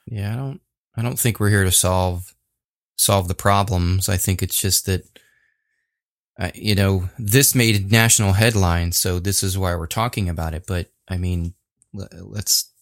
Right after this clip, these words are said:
<sighs> the sad and disturbing fact is, is that do you really think this is a singular incident?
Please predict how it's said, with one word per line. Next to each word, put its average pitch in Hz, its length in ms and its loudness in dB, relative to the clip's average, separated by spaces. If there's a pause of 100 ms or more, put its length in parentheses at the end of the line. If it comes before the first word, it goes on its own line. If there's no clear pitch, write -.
(100)
<sighs> - 840 -14
the 117 120 -8
sad 104 460 2
and 101 100 2
disturbing 98 540 2
fact 92 320 -2
is, 95 200 0
is 92 120 -2
that 87 180 -2
do - 80 -4
you 90 120 2
really 95 200 2
think 92 220 -2
this - 180 0
is 92 140 0
a 87 100 0
singular 90 480 -2
incident? 127 460 -6